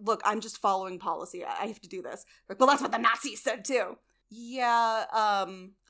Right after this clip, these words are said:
the Nazis were killing people. They just won't give you twenty percent off of something because it's not worth losing their job.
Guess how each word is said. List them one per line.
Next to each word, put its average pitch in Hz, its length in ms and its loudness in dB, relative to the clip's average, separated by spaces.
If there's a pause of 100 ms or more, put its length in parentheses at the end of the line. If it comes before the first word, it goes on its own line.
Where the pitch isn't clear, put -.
(120)
the 220 80 0
Nazis 233 420 2
were 302 120 -2
killing 220 480 -4
people. 302 720 -2
They 196 180 -2
just 254 240 -8
won't 220 240 -6
give 202 160 -4
you 208 100 -12
twenty 202 300 -4
percent 208 320 -6
off 185 160 -4
of 190 100 -6
something 185 380 -8
because 185 300 -8
it's 175 100 -10
not 180 220 -6
worth 180 160 -6
losing - 320 -12
their 220 120 -10
job. 427 280 -4